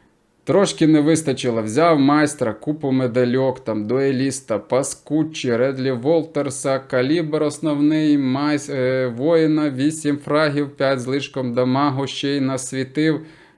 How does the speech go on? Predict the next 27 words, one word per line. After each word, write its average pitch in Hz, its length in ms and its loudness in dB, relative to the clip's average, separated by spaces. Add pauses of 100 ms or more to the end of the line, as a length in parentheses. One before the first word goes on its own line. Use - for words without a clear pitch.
Але 127 240 2
як 151 440 2
він 135 280 -2
старався 123 640 -2
і 107 80 -4
тягнув. 110 580 -6 (100)
Ну, 120 400 -6
хто 180 280 -4
ж 135 120 -4
винен, 143 380 2
що 127 200 -6
в 120 120 -12
команді 135 720 -2 (1200)
відверто 151 760 2
недолугі 127 640 2
гравці 117 440 -4
позбирались? 135 920 -2 (220)
Ну, 151 260 -2
Удес 131 240 -4
тут 120 180 -6
ще 120 120 -6
більш-менш 113 500 -4
настріляв, 110 560 -6
але 110 240 -2
ж, - 160 -16 (500)
але 117 320 -2
ж - 180 -20